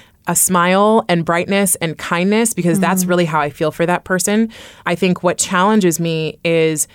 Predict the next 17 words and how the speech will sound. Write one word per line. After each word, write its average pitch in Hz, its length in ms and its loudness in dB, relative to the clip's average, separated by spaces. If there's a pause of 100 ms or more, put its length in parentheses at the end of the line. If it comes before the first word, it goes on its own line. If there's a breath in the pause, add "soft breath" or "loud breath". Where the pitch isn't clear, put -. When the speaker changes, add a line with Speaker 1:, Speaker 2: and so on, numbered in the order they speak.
(200 soft breath)
Speaker 1:
when 175 200 0
I've 175 300 0
said 170 340 0
too - 180 0
many 185 240 2
yeses 165 520 -2
to - 120 -4
people 175 340 -2
that 160 120 0
are 156 80 -2
not 160 400 -2
in 165 220 -2
my, 156 400 0
uh, - 240 -4
unlimited 170 600 0
bandwidth 165 440 -2
circle, 247 520 0